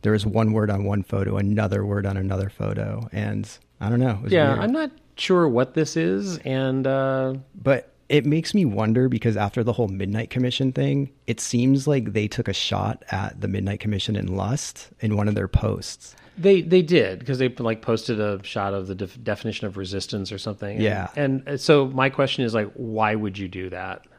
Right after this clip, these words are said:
Speaker 1: Right. Um, so is this a resistance of the resistance and part of Lust? You know what I mean? Like, or is it something new where they're just not fans?
Speaker 2: Right. Which, which if, if they are not part of Lust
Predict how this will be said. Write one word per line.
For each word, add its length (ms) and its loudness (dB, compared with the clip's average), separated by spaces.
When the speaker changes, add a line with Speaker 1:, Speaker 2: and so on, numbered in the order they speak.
Speaker 1:
Right. 360 -2
Um, 220 -2
so 440 0
is 220 -2
this 440 -2
a 80 0
resistance 580 0
of 120 -2
the 80 -2
resistance 640 0
and 100 0
part 180 -2
of 140 -8
Lust? 640 -4
You 160 8
know 120 8
what 120 6
I 60 6
mean? 320 4
Like, 200 2
or 140 4
is 140 4
it 100 2
something 480 2
new 280 6
where 500 -2
they're 500 -2
just 480 -4
not 340 -4
fans? 800 -4
Speaker 2:
Right. 920 0
Which, 320 0
which 320 2
if, 520 0
if 180 -2
they 140 2
are 120 2
not 300 2
part 200 4
of 100 0
Lust 420 2